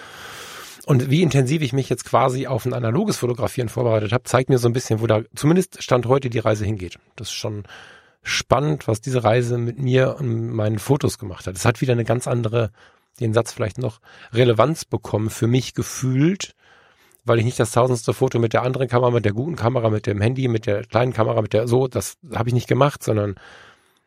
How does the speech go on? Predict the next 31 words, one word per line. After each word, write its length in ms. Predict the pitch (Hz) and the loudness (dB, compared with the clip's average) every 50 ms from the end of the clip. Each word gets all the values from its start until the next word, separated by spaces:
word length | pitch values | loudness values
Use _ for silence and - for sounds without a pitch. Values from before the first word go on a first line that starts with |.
| _ _ | _ _
ich 140 | - - | -6 -4
habe 80 | 127 - | -2 -2
das 140 | - 107 - | -2 -2 2
erste 280 | - 139 131 - - | 2 2 2 2 2
Mal 100 | 139 135 | 0 2
seit 140 | 120 113 104 | 2 0 -2
vielen 300 | - - - 175 208 180 | -2 -4 -4 -2 0 0
Jahren 320 | 147 139 139 131 135 127 120 | 2 2 4 4 2 2 0
wieder 340 | 120 117 107 104 98 95 | 0 0 0 0 -2 0
richtig 640 | 104 120 135 165 170 - - - - 156 139 - - | 2 4 4 4 2 0 -6 -4 -2 -2 -2 -2 -6
fotografiert 1600 | - - - 143 151 165 160 - - 147 151 143 127 120 113 131 123 123 120 - - - 151 156 151 139 139 156 165 - - _ _ - - - - - - - _ _ _ _ _ | -8 -4 -2 0 0 0 -2 0 0 2 2 2 0 -2 -2 0 -2 -2 -2 -4 -4 -4 -2 2 2 2 2 2 -2 -4 -10 _ _ -20 -20 -20 -20 -20 -20 -20 _ _ _ _ _
für 140 | - 123 | 0 2
meine 160 | 120 117 113 110 | 4 4 4 2
Freizeit, 520 | - - 127 135 - - - 131 131 127 - - - | 2 4 4 4 4 2 0 0 0 0 -4 -8 -4
wo 160 | 135 127 156 | -2 -2 0
ich's 180 | 143 123 - 147 | 0 -2 0 0
am 120 | 135 123 | 0 2
Ende 220 | 123 135 143 156 | 2 2 2 2
vielleicht 380 | 143 - - 123 131 123 113 - | 2 2 2 4 4 4 4 2
noch 140 | 135 120 - | 0 -2 0
für 100 | - 127 | -2 -4
die 80 | 123 | -2
Aufträge 400 | 131 135 - - - 120 117 107 | -2 -2 -2 0 0 2 2 2
gemacht 320 | 101 104 107 110 107 - - | 0 0 0 -2 -2 0 0
habe, 180 | 110 110 110 | 0 0 2
weil's 140 | 107 110 107 | 0 0 0
dafür 240 | - 110 104 - 113 | -2 -4 -2 0 0
sein 220 | 107 110 101 104 | 2 2 2 2
musste 340 | 110 107 104 - - - - | 2 0 -2 -2 -4 -8 -10
auf 160 | - 92 - | -10 -12 -12
dem 440 | - - 107 98 101 98 98 101 101 | -8 -8 -8 -8 -8 -12 -14 -16 -18